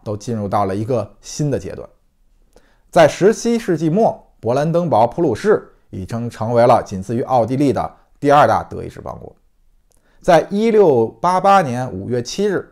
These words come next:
也就是大选侯腓特烈威廉去世的两天前，他在病榻上对床边的家人和大臣说道：“所有人都知道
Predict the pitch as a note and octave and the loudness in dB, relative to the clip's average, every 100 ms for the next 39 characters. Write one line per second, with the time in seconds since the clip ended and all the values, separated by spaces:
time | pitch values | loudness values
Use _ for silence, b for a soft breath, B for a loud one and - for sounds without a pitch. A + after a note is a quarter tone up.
0 | - F2+ G#2 A2+ B2 A2 F#2+ _ - A#2 | -14 -10 -4 -4 0 -2 -4 _ -4 -4
1 | G2 F#2 F#2 A2 C3+ - _ G2 A2 A2 | -4 -8 -2 0 0 -4 _ -8 -6 -2
2 | A2+ F#2+ B2+ A#2+ A2+ A#2 - A#2 A2+ F#2+ | -2 -2 -2 0 -2 -4 -10 -8 -6 -6
3 | F2 F2 D#2+ A2+ - F#2+ C3 - _ _ | -6 -10 -12 -10 -10 -8 -10 -12 _ _
4 | _ _ _ - C3+ D3+ A#2+ G2 A2 G2 | _ _ _ 0 2 4 2 0 -6 -4
5 | A2 E2 F2 C2+ b b b - F2 D#2+ | -4 -6 -8 -12 b b b -14 -12 -12
6 | - F#2+ G2 C3 A2 - C#3+ C#3+ E2 F2 | -12 -8 -4 -4 -4 -2 0 0 -4 -12
7 | G2 - A2+ D2 - - - - _ _ | -14 -8 -6 -6 -12 -16 -18 -18 _ _
8 | _ _ _ _ _ _ _ - D3 G#3+ | _ _ _ _ _ _ _ -2 6 8
9 | E3+ A2+ A2 G#2 A#2 A2 A2+ A2+ G2 | 8 6 2 0 -4 -2 2 2 2